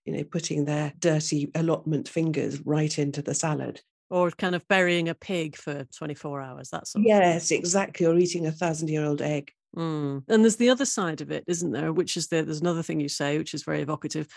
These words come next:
Speaker 2: Muffins kept warm in linen napkins on grainy old wooden chopping boards. It's the kind of Aga chic.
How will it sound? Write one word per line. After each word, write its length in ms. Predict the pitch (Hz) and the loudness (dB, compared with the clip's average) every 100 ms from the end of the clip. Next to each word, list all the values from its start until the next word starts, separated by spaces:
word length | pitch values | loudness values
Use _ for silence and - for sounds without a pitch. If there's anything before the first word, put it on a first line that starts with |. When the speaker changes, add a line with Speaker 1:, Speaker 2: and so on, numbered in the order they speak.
| - - | -8 2
Speaker 2:
Muffins 400 | 196 - 185 - | 2 4 0 0
kept 300 | 190 - - | -6 -8 -6
warm 320 | 165 170 165 | -4 -2 -2
in 180 | 160 160 | -2 0
linen 300 | 175 170 160 | 0 0 0
napkins 540 | 156 - 151 156 147 | -4 -8 -6 -4 -4
on 80 | 143 | -6
grainy 440 | 147 135 147 151 | -6 -4 -2 -2
old 220 | 143 147 | -2 -2
wooden 300 | 147 147 151 | -4 -6 -4
chopping 400 | 143 - - 147 | -6 -8 -8 -6
boards. 260 | 135 143 143 - - | -4 -4 -6 -10 -8
It's 120 | - - | -4 -4
the 80 | |
kind 200 | 196 190 | 0 2
of 100 | 180 - | 2 2
Aga 720 | 180 180 180 170 160 151 147 - _ _ _ _ - | 4 4 4 2 -2 -2 -4 -8 _ _ _ _ -8
chic. 600 | - 175 156 147 - | -4 -2 -2 -2 -8